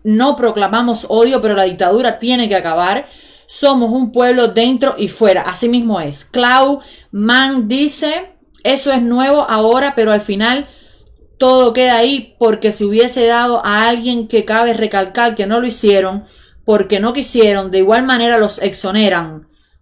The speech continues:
porque se estaban defendiendo y todo queda ahí". Bueno, debo, debo decirte que no lo hicieron porque no quisieron, no, no lo quisieron, no lo hicieron de milagro, porque cuando tú estás disparando y tú enfrente tienes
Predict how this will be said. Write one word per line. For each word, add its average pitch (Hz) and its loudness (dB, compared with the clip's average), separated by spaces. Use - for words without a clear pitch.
porque 208 -2
se 208 -6
estaban 240 -2
defendiendo 226 0
y 214 -2
todo 226 4
queda 220 2
ahí". 190 4
Bueno, 190 -2
debo, 214 -2
debo 196 0
decirte 262 -2
que 220 0
no 208 -4
lo 226 0
hicieron 277 0
porque 233 -2
no 226 -4
quisieron, 262 0
no, 226 -2
no 190 -6
lo 240 0
quisieron, 277 0
no 214 0
lo 269 2
hicieron 285 0
de 277 0
milagro, 208 2
porque 185 -6
cuando 190 -4
tú 262 -6
estás 302 -2
disparando 247 -2
y 185 -4
tú 214 -2
enfrente 254 -2
tienes 220 -4